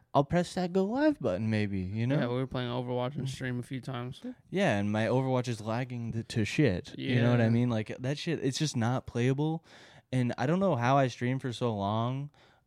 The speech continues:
Speaker 1: gaming, you know what I mean? Uh, but I feel like just games in general just phase themselves out from me, basically. Like, they, it just, games grew out of my P C.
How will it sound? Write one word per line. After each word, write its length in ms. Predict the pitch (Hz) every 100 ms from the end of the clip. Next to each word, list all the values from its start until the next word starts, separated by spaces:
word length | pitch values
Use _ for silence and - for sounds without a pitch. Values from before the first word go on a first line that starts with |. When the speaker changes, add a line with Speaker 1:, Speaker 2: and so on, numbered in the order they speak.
| 120
Speaker 1:
gaming, 560 | 113 113 117 90 85 107
you 100 | 117
know 100 | 113
what 120 | 110
I 60 | 104
mean? 320 | 107 113 110 -
Uh, 80 | 113
but 200 | 107 113
I 80 |
feel 160 | 110 170
like 100 | 165
just 260 | 131 117 92
games 500 | 104 113 143 165 147
in 200 | - 110
general 480 | 98 95 113 131 143
just 280 | 110 - -
phase 340 | 101 113 117
themselves 480 | 117 107 - 98 95
out 400 | 90 98 135 - _ - - _
from 600 | - - 107 101 95 92 - - -
me, 320 | 101 95 85 - -
basically. 420 | 101 92 - 95 - _ -
Like, 260 | 104 98
they, 200 | 107 107 - 123 -
it 80 | 107
just, 340 | 107 98 95 -
games 320 | 113 110 113 98
grew 400 | 113 98 107 101
out 160 | 95
of 60 | 90
my 160 | 92 92
P 180 | -
C. 320 | 104 - -